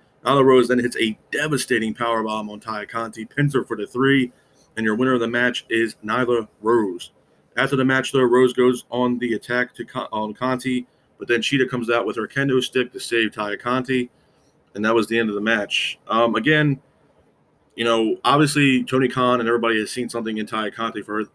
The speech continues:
for them to give a contract out to her. So, you know, I, they need more female talent on that roster, and I've been stating that, stating that for a while now, that, you know, their female divi-, the female, the women division for <laughs> A E W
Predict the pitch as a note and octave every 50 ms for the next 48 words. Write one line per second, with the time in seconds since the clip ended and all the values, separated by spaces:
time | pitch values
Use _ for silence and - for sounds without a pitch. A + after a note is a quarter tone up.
0 | _ - A#2+ A2+ B2+ B2+ A#2+ G#2+ A#2+ A2+ G2 F#2+ - A#2+ B2 B2+ C3 B2 - C3
1 | B2 B2+ B2+ B2 - _ _ _ _ _ _ _ _ _ - G#2+ A#2 A#2+ A#2 A2
2 | G#2 G#2 A2+ A#2+ A#2+ A#2+ A#2 A2+ - - A2 G#2+ G#2+ G#2 G2 G2 - _ _ _
3 | _ _ _ _ _ _ _ _ _ - A2 A2+ A2+ A2 A2 A2 G#2 F#2 - _
4 | _ _ - - C#3+ E3 - C3+ E3 F3+ G3 G3 G3 G#3 G3+ F#3 E3 D#3 D3 C#3+
5 | D3 C#3+ C#3+ C#3 C3 B2 A#2 - - B2+ A#2+ A2+ A2 F#2+ G2+ G#2 G#2 G2+ G2 G#2
6 | G#2 G2+ F#2+ - G#2+ G#2+ A2 A#2+ B2 A#2+ A#2+ - - C3 B2 A#2+ A#2 A2+ G#2+ -
7 | - - - - D3+ D#3 D3+ D3+ C#3 A2+ A2 G#2+ F#2+ - - G#2+ G2+ G2 G#2+ A#2
8 | A#2+ A2+ A2 G#2 G2+ G2 F#2+ F#2+ G2+ G2+ G#2 G#2 - - A2 A2 G#2+ A2 G2+ -
9 | - C3+ D3 C#3 C#3+ C3+ B2+ A#2+ A#2 G#2+ G2+ A2+ A#2+ A#2+ B2 - A#2 A2+ A2 G2+
10 | - - _ _ _ _ _ _ _ - G#2 G2 F#2+ F#2+ F#2+ F#2 - - G#2 G#2
11 | A#2+ C#3+ D#3+ D#3+ C#3+ C3 A#2 A#2 A#2+ A2 - - A2+ G#2 G#2 - _ _ _ _
12 | _ _ _ _ - - C3+ B2 A#2+ B2 A#2 A#2+ B2 A#2 G#2+ A2+ A#2 A2+ G#2 G#2
13 | G#2 G2 F#2